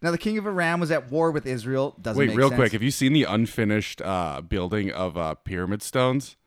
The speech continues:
Speaker 2: that they found?
Speaker 1: No.
Speaker 2: A long time ago. So that's how they figured out how they knew <laughs> how, how to make 'em, 'cause they analyzed
Speaker 1: Didn't
Speaker 2: the
Speaker 1: they
Speaker 2: elements in
Speaker 1: cut
Speaker 2: it.
Speaker 1: them out of
Speaker 2: They cut them.
Speaker 1: Yeah.
Speaker 2: Here's how. When you're like, "How did they build the pyramids?" Not possible nowadays, the whole alien thing.
Speaker 1: Yeah.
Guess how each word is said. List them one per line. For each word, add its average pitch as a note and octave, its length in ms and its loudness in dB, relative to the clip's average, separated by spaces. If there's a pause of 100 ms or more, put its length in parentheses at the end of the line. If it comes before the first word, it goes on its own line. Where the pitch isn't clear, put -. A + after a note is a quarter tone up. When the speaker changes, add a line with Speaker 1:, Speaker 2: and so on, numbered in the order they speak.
(300)
Speaker 2:
that G#2 120 -10
they A#2+ 140 2
found? A#2+ 460 0 (560)
Speaker 1:
No. B2 300 -4
Speaker 2:
A F2+ 60 -4
long F#2+ 260 -2
time G2+ 240 -2
ago. A#2 300 0 (340)
So - 140 -6
that's B2+ 160 0
how E3 60 0
they C3 120 0
figured A#2 240 0
out A2 160 2
how G#2+ 120 -2
they G#2 120 -2
knew F#2 160 -2
<laughs> F2 80 -8
how, A#2 100 0 (240)
how G#2 120 -6
to F#2 100 -4
make F2+ 260 -2
'em, B2+ 140 0
'cause G2 160 -4
they F#2 200 -2
analyzed F#2 360 -2
Speaker 1:
Didn't G3+ 140 2
Speaker 2:
the - 60 0
Speaker 1:
they A#3 60 4
Speaker 2:
elements B2+ 240 2
in - 60 6
Speaker 1:
cut E3 100 6
Speaker 2:
it. - 100 -6
Speaker 1:
them A3 260 2 (220)
out C#3+ 180 2
of C#3 240 -2
Speaker 2:
They C#3 100 2
cut G3 240 4
them. - 120 -10 (240)
Speaker 1:
Yeah. A2 260 -4 (420)
Speaker 2:
Here's C#3+ 260 2
how. C3 220 6
When A2 140 2
you're C3+ 100 4
like, A2+ 220 6
"How A#2+ 140 4
did B2+ 100 0
they A#2+ 60 0
build A2+ 180 2
the A2 60 -2
pyramids?" A2 480 -2
Not G2+ 260 0
possible G2+ 360 -2
nowadays, G#2+ 380 2
the G2 80 -2
whole F#2 180 -2
alien G2+ 360 0
thing. C3+ 340 0
Speaker 1:
Yeah. A#2 200 -6